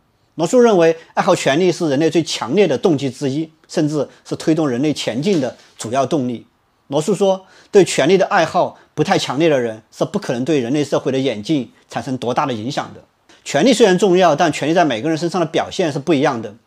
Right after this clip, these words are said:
有的人天生爱安逸、爱享受，对权力并没有太大的兴趣。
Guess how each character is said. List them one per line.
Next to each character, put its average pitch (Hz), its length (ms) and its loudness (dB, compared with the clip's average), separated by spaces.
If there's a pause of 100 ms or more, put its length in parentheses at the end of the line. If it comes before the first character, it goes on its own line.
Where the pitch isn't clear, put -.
有 120 100 -6
的 139 80 -2
人 139 100 -2
天 185 240 -2
生 190 240 -2 (200)
爱 135 100 0
安 151 280 -2
逸、 151 280 -4
爱 143 120 0
享 123 280 -4
受， 123 240 -8 (180)
对 165 100 2
权 135 240 0
力 156 220 2 (160)
并 160 140 2
没 143 80 2
有 127 60 0
太 139 180 -2
大 135 80 2
的 120 40 -2
兴 123 240 -2
趣。 - 240 -14